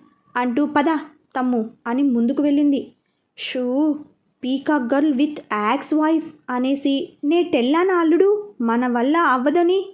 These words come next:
అనగానే, "లేదు మామ, తన టైమ్ నడుస్తుంది, కానీ నాకు ఏదో ఒక రోజు టైమ్ వస్తుంది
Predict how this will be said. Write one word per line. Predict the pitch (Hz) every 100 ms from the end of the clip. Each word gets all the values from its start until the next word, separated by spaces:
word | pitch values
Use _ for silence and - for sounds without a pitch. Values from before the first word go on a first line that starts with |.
| _
అనగానే, | 269 269 269 277 269 320 330 - 214
"లేదు | 247 381
మామ, | 403 311 247 214
తన | 208 _ 320
టైమ్ | 311 294 349 466
నడుస్తుంది, | 359 330 339 311 269 - - _ -
కానీ | 269 320 339 220 -
నాకు | 233 208 226 320
ఏదో | 285 214 233 302
ఒక | 302
రోజు | 285 254 294
టైమ్ | 294 269 311
వస్తుంది | 311 311 302 247